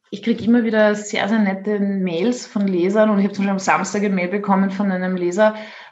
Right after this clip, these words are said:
der geschrieben hat, es ist grad so ein dunkles, tristes Jahr einfach wegen Corona und allem und er hat grad meine Kolumne gelesen und er musste ganz laut auflachen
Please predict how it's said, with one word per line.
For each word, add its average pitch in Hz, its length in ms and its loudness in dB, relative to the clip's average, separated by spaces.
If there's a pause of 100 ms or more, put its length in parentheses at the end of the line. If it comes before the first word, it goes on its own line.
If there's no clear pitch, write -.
(140)
der 190 140 2
geschrieben 202 300 0
hat, 185 120 4
es 190 100 -6
ist 202 140 -6
grad 208 180 -2
so 196 80 0
ein 185 440 -2
dunkles, 202 760 0
tristes 190 1200 -2
Jahr 170 420 4
einfach 170 360 -6
wegen 175 220 -6
Corona 180 480 0
und 185 80 0
allem 175 280 2
und 185 80 -2
er 180 100 4
hat 175 160 0
grad 185 120 -4
meine 180 160 -6
Kolumne 202 400 2
gelesen 190 380 -2
und 185 100 -2
er 180 100 -2
musste 180 500 -8
ganz 180 240 0
laut 185 140 0
auflachen 196 840 2